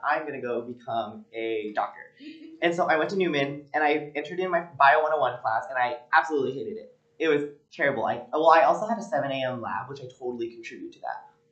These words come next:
Speaker 1: But I also think that because the way that life works is that you experience things and you don't like them,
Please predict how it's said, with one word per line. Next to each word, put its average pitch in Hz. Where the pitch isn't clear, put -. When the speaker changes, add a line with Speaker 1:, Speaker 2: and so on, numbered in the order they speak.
Speaker 1:
But 170
I 160
also 185
think 180
that 135
because 147
the 156
way 139
that 127
life 110
works 120
is -
that 113
you 120
experience 131
things 120
and 110
you 113
don't 110
like 131
them, 101